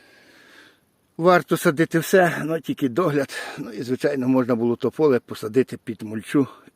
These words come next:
і т-, т-, ранні сорти кавуна. Але ще раз кажу, що все рівно такі солодкі, як на Херсонщині, тут кавун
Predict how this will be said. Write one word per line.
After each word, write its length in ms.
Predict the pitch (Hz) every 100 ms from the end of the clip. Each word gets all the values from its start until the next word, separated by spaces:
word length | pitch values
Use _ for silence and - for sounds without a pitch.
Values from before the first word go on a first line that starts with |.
| -
і 80 |
т-, 140 | 123 -
т-, 460 | - _ _ -
ранні 360 | 127 131 123 113 - -
сорти 460 | - 127 107 123 107 - - - -
кавуна. 440 | 123 120 135 143 - - _ - - -
Але 460 | 165 156 135 110 - - -
ще 180 | 151 165
раз 180 | 165
кажу, 320 | - 190 165 156
що 180 | -
все 260 | 117 - 120
рівно 360 | 139 160 151 143 _ -
такі 320 | 135 - 147
солодкі, 640 | - 139 135 117 - 107 - _ _ _ _ _ _ _
як 280 | - 139 120
на 280 | 110 131 104 -
Херсонщині, 680 | - 101 - 185 - 190 175 - _ _ _ _
тут 180 | 165 165
кавун 320 | - 123 139